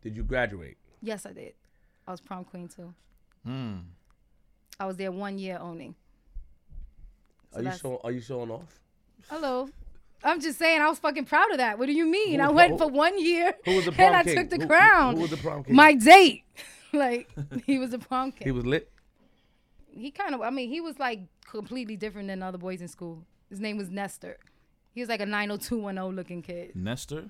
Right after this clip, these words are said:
Speaker 2: Yeah.
Speaker 1: Wow.
Speaker 2: Yeah.
Speaker 1: Okay.
Speaker 2: He said, "Wow." <laughs> He said
Speaker 1: Okay, so let's get to it. So you, all right, so then you graduated.
Speaker 2: Yeah.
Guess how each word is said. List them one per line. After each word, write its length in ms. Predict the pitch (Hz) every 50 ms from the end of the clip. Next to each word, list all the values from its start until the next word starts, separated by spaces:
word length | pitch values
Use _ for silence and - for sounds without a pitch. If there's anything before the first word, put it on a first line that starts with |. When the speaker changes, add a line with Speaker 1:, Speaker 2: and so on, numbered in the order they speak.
| _ _ -
Speaker 2:
Yeah. 280 | 214 220 202 175 - 120
Speaker 1:
Wow. 60 | 147 160 170 156 139 - - _ _ _
Speaker 2:
Yeah. 180 | - 208 202 185
Speaker 1:
Okay. 160 | - 123 123
Speaker 2:
He 80 | 311 392
said, 200 | - 440 339 330
"Wow." 520 | 339 320 320 330 339 403 453 466 359 330 453 - - -
<laughs> 180 | 622 523 -
He 100 | - 440 440 -
said 200 | - - 494 -
Speaker 1:
Okay, 180 | - - -
so 140 | - - 143
let's 140 | 151 151 127
get 140 | 127 156 127
to 60 | 135 123
it. 60 | -
So 60 | 127
you, 140 | 131 135 143 - -
all 100 | - 139
right, 160 | 139 131 131
so 140 | - - 143
then 160 | 143 156 160
you 220 | 170 170 160 156 139
graduated. 680 | 127 156 151 143 135 113 120 110 107 98 87 85 -
Speaker 2:
Yeah. 300 | 294 311 277 240 214 180